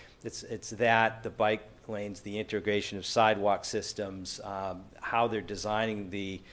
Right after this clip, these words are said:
sidewalk systems to cross driveways, all of that speaks to trying to achieve a multimodal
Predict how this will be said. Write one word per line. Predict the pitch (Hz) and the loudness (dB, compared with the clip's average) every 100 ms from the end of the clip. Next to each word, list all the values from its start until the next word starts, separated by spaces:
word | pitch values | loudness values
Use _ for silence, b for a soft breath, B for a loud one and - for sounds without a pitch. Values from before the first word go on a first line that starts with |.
| B B | B B
sidewalk | - - 120 113 107 98 | 0 8 8 10 6 4
systems | 113 - 104 - | -2 -4 -6 -8
to | - | -6
cross | - 104 90 | 0 2 2
driveways, | - 117 117 117 101 104 98 | 0 6 6 6 4 2 2
all | 85 120 127 127 120 | 4 8 10 10 8
of | 107 | 6
that | 107 - | 2 2
speaks | - 113 104 - | -2 -6 -6 -8
to | - 104 101 95 B B B | -6 -4 -4 -6 B B B
trying | - 107 98 | -2 0 0
to | 92 101 | -4 -8
achieve | 92 - 101 98 95 | -6 -4 -4 -4 -4
a | 92 | 0
multimodal | 95 95 104 95 95 98 92 | 2 0 -2 -2 0 2 0